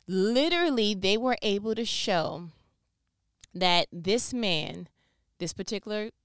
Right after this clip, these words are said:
participant, I think he may have tried out on this particular obstacle course maybe three to four times. And so they played the tape before he attempted this particular new,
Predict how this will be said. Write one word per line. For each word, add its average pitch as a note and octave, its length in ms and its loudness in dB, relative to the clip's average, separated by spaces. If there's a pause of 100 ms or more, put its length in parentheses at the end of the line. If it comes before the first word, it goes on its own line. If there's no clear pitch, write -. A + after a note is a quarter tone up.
(520)
participant, - 960 -8 (640)
I F#3 120 -4
think C4 360 -2
he D4+ 160 -4
may B3+ 240 0
have A3+ 220 -4
tried G3+ 400 -4
out F#3 320 -2 (960)
on F3+ 140 0
this F3 180 -2
particular E3+ 600 -2
obstacle D#3+ 500 -4
course C3+ 540 -4 (400)
maybe F3+ 400 0 (100)
three G3 320 -2
to A#3 80 -2
four A#3 300 -2
times. B3 720 -6 (800)
And G3 100 -2
so A3 140 0
they G#3 120 4
played C4+ 380 -2
the B3 80 -6
tape A3 400 -2 (100)
before F#3+ 360 -4
he F#3+ 240 -2
attempted F3 640 -6
this E3+ 340 -2 (260)
particular D#3 480 -4
new, D#3+ 680 -2